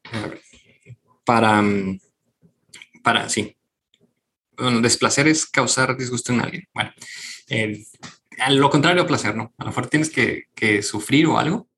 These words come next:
para, este,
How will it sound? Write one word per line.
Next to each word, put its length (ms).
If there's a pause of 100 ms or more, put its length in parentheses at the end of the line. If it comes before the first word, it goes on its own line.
(1400)
para, 540
este, 800